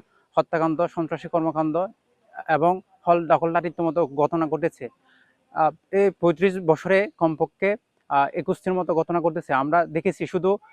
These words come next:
এখানে শুধু শিক্ষার্থীরা হত্যাকাণ্ডের শিকার হয় না, একই সাথে শিক্ষকরাও হচ্ছে, আহ, এই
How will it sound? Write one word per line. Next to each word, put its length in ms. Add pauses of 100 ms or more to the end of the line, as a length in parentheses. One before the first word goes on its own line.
এখানে 220
শুধু 160
শিক্ষার্থীরা 640 (880)
হত্যাকাণ্ডের 560
শিকার 280
হয় 140
না, 100
একই 160
সাথে 260
শিক্ষকরাও 640
হচ্ছে, 320 (380)
আহ, 200
এই 280